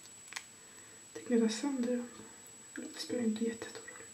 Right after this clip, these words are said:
Jaha, man ska öppna ännu mer här. Ah, men gud.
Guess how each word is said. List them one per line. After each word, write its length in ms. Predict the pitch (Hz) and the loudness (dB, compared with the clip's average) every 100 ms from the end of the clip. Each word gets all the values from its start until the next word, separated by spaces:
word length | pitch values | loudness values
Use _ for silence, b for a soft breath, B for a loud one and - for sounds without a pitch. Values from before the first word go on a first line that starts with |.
| - - - b b b - | -20 -20 -18 b b b 4
Jaha, 160 | 294 | 12
man 100 | 277 | 12
ska 140 | 226 - | 12 8
öppna 280 | - - 262 | 2 2 6
ännu 240 | 247 311 | 12 12
mer 140 | 240 | 12
här. 240 | 254 226 214 - - - - - - - - - - - - - | 12 8 6 -2 -6 -8 -8 -10 -12 -14 -16 -16 -14 -14 -12 10
Ah, 380 | 339 359 294 294 - - - - - - | 12 12 12 12 4 -8 -12 -18 -14 2
men 140 | 285 | 4
gud. 360 | 277 262 240 | 6 6 6